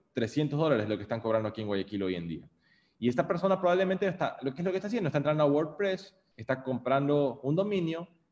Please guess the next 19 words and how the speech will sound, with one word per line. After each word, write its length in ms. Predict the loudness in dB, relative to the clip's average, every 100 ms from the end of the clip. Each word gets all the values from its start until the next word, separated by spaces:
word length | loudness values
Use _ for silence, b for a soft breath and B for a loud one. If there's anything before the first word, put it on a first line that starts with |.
| _
está 300 | -8 0 2
poniendo 460 | 2 2 4 2 0
un 240 | 0 2
usuario 340 | 2 2 2 2
con 100 | 0
tu 80 | 0
nombre 380 | -2 -2 -2 -2
y 80 |
está 220 | 0 0 2
creando 280 | 2 2
tu 120 | -2 -4
página 260 | -2 -2
web. 160 | -2 -4 -6
¿Lo 140 | -2
podrías 280 | 2 2 2
hacer 220 | 0 -2
tú? 220 | -4 -6
Sí 140 | -8 -4
podrías. 580 | 2 4 4 0 -6